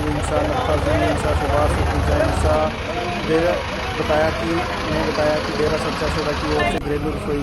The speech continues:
کا سامان جیسے چائے، چینی، آٹا، نمک، مرچ، ہلدی، دوائیاں، منشیوں، پشوؤں کے لیے ترپال، مچھردانی، مچھروں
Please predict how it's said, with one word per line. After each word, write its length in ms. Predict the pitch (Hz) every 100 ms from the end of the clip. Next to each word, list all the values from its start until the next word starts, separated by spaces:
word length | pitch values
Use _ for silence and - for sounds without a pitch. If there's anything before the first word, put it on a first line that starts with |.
| 143
کا 100 | 147
سامان 360 | 143 147 147 143
جیسے 200 | 143 151 -
چائے، 180 | 147 147 143
چینی، 280 | 147 147 147
آٹا، 240 | 147 151
نمک، 360 | 143 143 143 147
مرچ، 280 | 147 139
ہلدی، 240 | 143 139 143 143
دوائیاں، 340 | 143 143 147
منشیوں، 380 | 143 143 - 147 147
پشوؤں 380 | - 160 - -
کے 60 | 151
لیے 80 | 147 -
ترپال، 360 | - - 147 151
مچھردانی، 580 | 143 - 143 143 135 143
مچھروں 480 | 147 - - 147